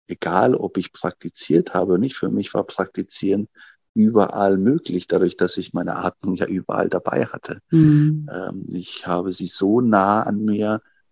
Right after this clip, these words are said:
Speaker 1: ähm, rangelassen, dass ich dadurch eben diese Öffnung immer stabil halten konnte, also die Öffnung, wo dieses Wohlgefühl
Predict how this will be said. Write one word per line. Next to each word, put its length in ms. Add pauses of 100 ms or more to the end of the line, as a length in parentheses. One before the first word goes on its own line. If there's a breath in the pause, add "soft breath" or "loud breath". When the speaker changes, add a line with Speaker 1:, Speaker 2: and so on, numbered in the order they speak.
(160)
Speaker 1:
ähm, 600
rangelassen, 1000
dass 240
ich 360
dadurch 560
eben 340 (440 soft breath)
diese 240
Öffnung 560
immer 580 (220)
stabil 600
halten 300
konnte, 260
also 160
die 180
Öffnung, 420
wo 160
dieses 420 (280 loud breath)
Wohlgefühl 840